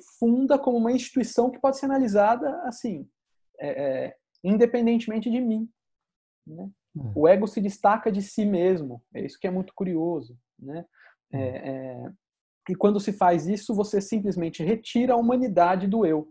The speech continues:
Speaker 1: né? E aí sim eu posso falar como se fosse um objeto, e não falar mais como se fosse, é, é, eu, né? Eu mesmo.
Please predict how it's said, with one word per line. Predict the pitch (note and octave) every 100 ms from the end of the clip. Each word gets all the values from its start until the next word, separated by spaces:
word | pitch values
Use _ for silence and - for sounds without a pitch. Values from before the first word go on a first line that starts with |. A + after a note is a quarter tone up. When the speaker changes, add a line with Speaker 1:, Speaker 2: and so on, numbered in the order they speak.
| _ _ _ -
Speaker 1:
né? | D3+ E3
E | D3+
aí | D#3+
sim | - D#3
eu | C#3+
posso | - C3+ -
falar | D#3 C#3+ D3
como | - D#3
se | -
fosse | - - F#3
um |
objeto, | F3+ F#3 D3 C3+ C3 - _ _ -
e | D3
não | D3
falar | D3+ D#3 C#3+
mais | C#3+
como | - E3
se | - -
fosse, | D#3 D3+ - F#3 F#3+ - - - -
é, | C#3+ - C#3
é, | C3 C3 - - _ _ _ _ _ F3+
eu, | F3+ F3+ _ -
né? | D3 E3+ -
Eu | D#3+
mesmo. | F3 D3 D3 C#3